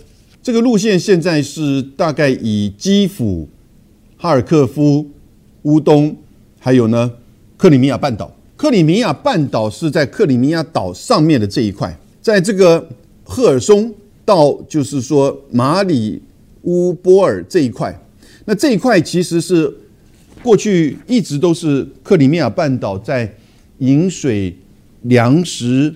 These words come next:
一些重要的补给线，主要是从乌克兰这边过来。它虽然跟俄罗斯这边现在也盖了一个就是叫做刻赤大桥，但是呢，这边其实还是比较有限。所以它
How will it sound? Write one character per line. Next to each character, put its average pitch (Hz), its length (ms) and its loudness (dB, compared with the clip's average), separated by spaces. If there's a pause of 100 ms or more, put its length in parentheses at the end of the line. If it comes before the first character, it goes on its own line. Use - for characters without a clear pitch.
(120)
一 151 100 -4
些 139 400 0 (160)
重 196 240 2
要 170 200 2
的 113 140 -2
补 98 280 -6
给 104 240 -8
线， 127 260 -2 (220)
主 107 120 -2
要 143 120 2
是 139 140 -6
从 107 220 -4
乌 127 140 -4
克 131 140 -4
兰 95 140 -4
这 110 100 -6
边 110 160 -6
过 156 220 -4
来。 - 160 -12 (640)
它 214 120 0
虽 262 220 0
然 170 340 2 (160)
跟 190 320 0 (240)
俄 240 140 4
罗 175 120 2
斯 202 160 -4
这 190 140 -2
边 175 320 -2 (140)
现 190 180 -2
在 139 80 0
也 127 100 2
盖 156 220 0
了 120 80 -2
一 127 160 0
个 123 180 -2
就 123 140 -2
是 113 160 -6
叫 120 180 -4
做 110 200 -4 (100)
刻 - 220 2
赤 135 260 -4
大 107 180 -4
桥， 87 300 -10 (220)
但 165 160 2
是 156 140 -2
呢， 139 140 0 (440)
这 175 100 2
边 156 260 4
其 135 220 -4
实 123 160 -6
还 117 140 -2
是 120 100 -8
比 95 140 -8
较 120 100 -2
有 98 180 -4
限。 123 240 -2 (400)
所 - 160 -2
以 196 120 4
它 220 240 -2